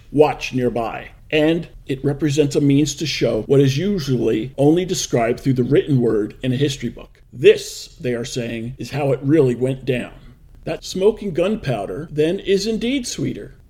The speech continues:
for some, but not for Louis Bearsheart, a Seminole living historian interpreter.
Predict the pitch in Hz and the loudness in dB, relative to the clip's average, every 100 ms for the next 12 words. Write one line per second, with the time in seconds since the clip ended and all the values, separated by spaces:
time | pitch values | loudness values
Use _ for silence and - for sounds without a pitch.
0 | - - 135 - 175 147 104 175 - - | -20 -14 -10 -4 -2 -2 -6 -12 -16 -20
1 | - - 127 180 196 - - 160 160 160 | -12 -8 -4 -2 -4 -4 -4 0 2 2
2 | 131 107 - - - - 139 135 196 196 | 2 0 -4 -12 -16 -8 -4 -2 0 2
3 | 196 196 143 165 208 214 208 208 170 180 | 2 0 2 2 2 0 -2 0 2 2
4 | 180 180 - 127 107 104 104 131 | -2 -4 -4 -4 -4 -10 -12 -14